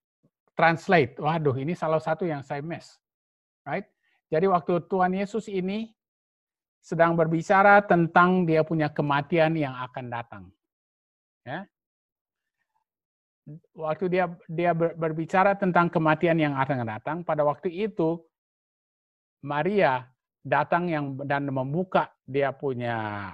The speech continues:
eh, kotak ini, dan dia mem-, eh, dia bertelut, lalu dia anoint, dia taruh itu, dia anoint, dia taruh, dia minyaki, eh, kaki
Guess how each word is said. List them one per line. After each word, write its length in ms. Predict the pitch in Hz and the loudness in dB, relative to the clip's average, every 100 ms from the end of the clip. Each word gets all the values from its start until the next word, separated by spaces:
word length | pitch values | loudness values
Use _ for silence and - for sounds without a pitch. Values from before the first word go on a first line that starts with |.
| - | -12
eh, 160 | 107 | -12
kotak 400 | - 139 127 - | -6 -4 -4 -6
ini, 320 | 131 127 214 208 _ _ _ _ | -6 -6 -6 -10 _ _ _ _
dan 240 | - 139 135 | -4 -4 -2
dia 400 | 147 160 170 165 _ _ _ | 0 2 2 0 _ _ _
mem-, 560 | 139 135 135 131 131 135 | -2 2 2 0 -2 -6
eh, 320 | - 139 131 127 | -8 -6 -4 -4
dia 240 | 131 139 | -2 -4
bertelut, 640 | 135 139 - 131 156 277 - _ _ _ _ _ _ _ _ _ _ | -2 -6 -4 -2 0 -2 -4 _ _ _ _ _ _ _ _ _ _
lalu 480 | 151 156 165 160 151 | 2 4 2 0 0
dia 560 | 151 147 143 131 123 - _ _ _ _ _ - | 4 6 8 6 4 -6 _ _ _ _ _ -2
anoint, 400 | 139 151 214 226 | 0 2 2 0
dia 160 | 160 156 | 2 2
taruh 400 | 151 160 156 156 | 2 4 6 6
itu, 720 | 143 151 160 147 143 139 135 123 - _ _ _ | 6 2 8 10 10 10 8 6 -2 _ _ _
dia 240 | 131 131 | 2 2
anoint, 400 | 127 135 139 147 | 4 2 2 2
dia 160 | 156 143 139 | 4 0 0
taruh, 400 | 139 131 123 123 135 | -2 0 -2 -4 -4
dia 160 | 127 | -2
minyaki, 640 | 123 135 151 175 175 226 220 _ _ _ 143 | -2 -2 -2 -2 -2 -6 -8 _ _ _ -4
eh, 180 | 139 127 | -2 -2
kaki 400 | - 170 - 233 | -2 -2 -6 -14